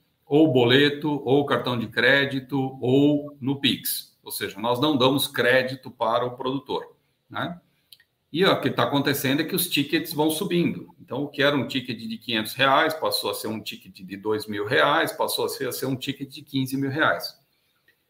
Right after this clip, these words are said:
E aí você começa a precisar, por exemplo, de parceiros de crédito, que vão entrar pra dar um crédito pra esse teu produtor, mas um crédito inteligente. Dependendo do produto que ele tá comprando, você vai dizer qual é o prazo pra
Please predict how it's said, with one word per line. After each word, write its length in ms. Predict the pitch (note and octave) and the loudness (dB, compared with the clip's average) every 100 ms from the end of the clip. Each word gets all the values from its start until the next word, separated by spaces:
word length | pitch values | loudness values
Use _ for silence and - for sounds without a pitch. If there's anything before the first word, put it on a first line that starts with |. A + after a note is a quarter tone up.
| _ _ | _ _
E 120 | C3+ | 4
aí 160 | C#3+ C#3+ | 6 8
você 320 | D3 D#3 E3 | 6 2 0
começa 500 | - E3+ C3+ D3 C#3+ | -2 0 2 2 0
a 40 | D#3 | -4
precisar, 920 | D#3 D3 E3 B2+ B2 C#3 D3+ - - _ _ _ - | -6 -8 -8 -4 -2 0 -2 -8 -20 _ _ _ -2
por 120 | C#3 | 2
exemplo, 360 | D3 B2 C3 | 2 0 -2
de 80 | D3 | -4
parceiros 580 | C#3+ D3+ - - C#3 C#3 | 0 0 2 2 2 0
de 80 | F3 | -2
crédito, 560 | - E3 D3 - - - | 2 4 4 0 -10 -16
que 140 | - G#2 | -12 -6
vão 200 | B2 C3+ | -2 -2
entrar 380 | A2+ A2+ B2+ | -2 -2 -2
pra 220 | C#3+ D3 B2 | -2 -2 -2
dar 320 | B2 D3 D3+ | 0 2 2
um 180 | C3 - | -2 -4
crédito 640 | G#2+ G#2 A#2 B2 - - | -2 0 0 -2 -8 -16
pra 180 | - G2 | -8 -8
esse 160 | F#2+ | -8
teu 120 | - F#2+ | -12 -12
produtor, 640 | - G#2 C3+ C3 C#3 - | -12 -12 -10 -6 -6 -6
mas 180 | D#3 E3+ | -8 -6
um 80 | F#3 | -4
crédito 480 | F3 C3+ C3+ - D#3+ | 2 4 4 -2 -6
inteligente. 680 | D#3 D#3+ F3+ C3+ C#3+ C3+ F#2+ | -4 -2 -2 0 0 -2 -6
Dependendo 500 | G2 A2+ A2 B2+ B2 | -8 -4 -4 -4 -6
do 140 | A#2 | -10
produto 400 | A#2+ A2 A#2 - | -10 -8 -8 -14
que 80 | A#2+ | -18
ele 80 | A2 | -6
tá 120 | A#2+ | -6
comprando, 460 | A#2+ A2 C3 C#3+ | -6 -8 -4 -4
você 240 | D3 C#3+ D3+ | -4 -8 -4
vai 140 | C#3 | -4
dizer 200 | C3+ C3 | -2 -4
qual 180 | C3+ C#3 | -2 0
é 20 | |
o 140 | C#3 C3 | 0 0
prazo 500 | A#2+ B2+ B2+ B2+ - | 2 2 0 -4 -10
pra 320 | - A#2 A#2+ | -8 -6 -8